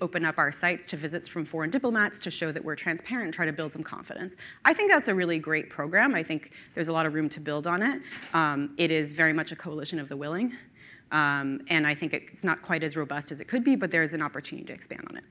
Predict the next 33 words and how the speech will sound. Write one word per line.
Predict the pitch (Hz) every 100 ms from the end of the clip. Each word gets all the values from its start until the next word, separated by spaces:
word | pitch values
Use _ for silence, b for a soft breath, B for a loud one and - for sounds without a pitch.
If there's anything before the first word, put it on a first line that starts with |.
| -
Uh, | 175 165 151 147 -
okay. | - - - B B B
Attribution. | 196 202 214 214 - 359 466 - - - - -
Um, | 202 190 180 -
so | -
the | 220
two | 220 339
mechanisms | 254 226 214 202 196
that | 190
we | 165
have, | 165 - 156 151 151 175 B B B B -
um, | 156 147 147
are | 170 160
on |
the | 170
one, | 190 233 254 190
so | 226
it's | 196
basically | 226 233 - 196
this | 165 160 - - -
spectrum. | - - - - - 151
On | 160
the | 175
one | 208 226
hand, | 202 190 175
you've | 175
got | 170 156
the |
World | 180 208
Health | 208 190
Organization | 180 170 170 151 147 - 147 147 143 143 B B B B
that | - 165 170
has, | - 165 156 156 156 156